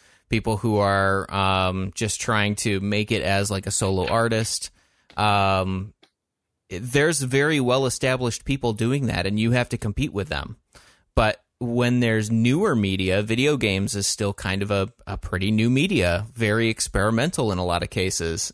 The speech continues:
and the way that music interacts with that is totally different. And if you can find a niche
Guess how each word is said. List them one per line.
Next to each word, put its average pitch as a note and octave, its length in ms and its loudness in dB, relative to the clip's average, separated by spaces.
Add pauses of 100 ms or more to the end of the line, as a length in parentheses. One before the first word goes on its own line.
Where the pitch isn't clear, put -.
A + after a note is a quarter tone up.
(100)
and G2 520 0
the G#2+ 160 0
way G#2 260 2
that A2+ 180 -2
music A2 320 0
interacts - 500 -2
with G#2+ 100 0
that F#2+ 160 2
is F#2+ 140 -2
totally A2 400 0
different. B2 420 -4
And G#2 160 -2
if G2 120 -2
you A2 180 2
can B2 160 0
find B2 360 -2
a G#2 80 0
niche A2+ 460 -4